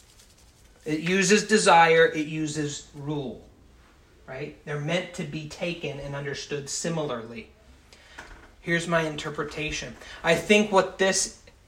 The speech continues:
is speaking of here in Genesis three sixteen is this. There will be a desire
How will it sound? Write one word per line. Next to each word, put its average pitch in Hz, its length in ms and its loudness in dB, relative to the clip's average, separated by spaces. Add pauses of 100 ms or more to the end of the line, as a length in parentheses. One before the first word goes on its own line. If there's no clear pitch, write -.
(100)
is 175 240 0
speaking 202 880 0
of 135 360 -6
here 151 480 -2
in 156 260 -4
Genesis 160 600 0
three 185 480 0
sixteen 147 1000 -6 (400)
is 156 300 -6
this. - 500 -6 (360)
There 170 240 0
will 190 180 0
be 180 240 -4
a 160 100 -6
desire 160 960 -4